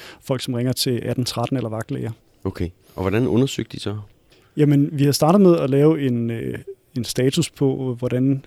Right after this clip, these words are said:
Speaker 1: øh, det går lige nu, i forhold til, hvor lang tid der går fra folk, de ringer, til de havner, øh, ved den rigtige højt specialiserede behandling.
Speaker 2: Ja.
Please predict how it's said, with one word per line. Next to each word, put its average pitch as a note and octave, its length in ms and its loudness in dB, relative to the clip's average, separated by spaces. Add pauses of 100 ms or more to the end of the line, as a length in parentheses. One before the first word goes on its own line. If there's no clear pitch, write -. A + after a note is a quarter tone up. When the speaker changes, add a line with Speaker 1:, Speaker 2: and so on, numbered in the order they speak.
Speaker 1:
øh, - 360 -8 (400)
det B2+ 80 -4
går C3 180 2
lige B2 200 0
nu, E3 260 6 (120)
i D3+ 100 0
forhold D3 340 4
til, D#3 240 2
hvor D3 80 0
lang C#3 200 -2
tid D3+ 120 -4
der C#3 60 -2
går C3 400 0
fra - 220 -4
folk, C3 300 -4
de C#3+ 60 2
ringer, C#3+ 280 2
til E3+ 220 0
de C3+ 80 2
havner, C3+ 260 2 (100)
øh, C3 380 2 (720)
ved C#3 100 2
den C3 120 -2
rigtige C#3 300 0
højt C#3+ 180 4
specialiserede C3+ 480 2
behandling. B2 420 -2 (220)
Speaker 2:
Ja. B2+ 100 0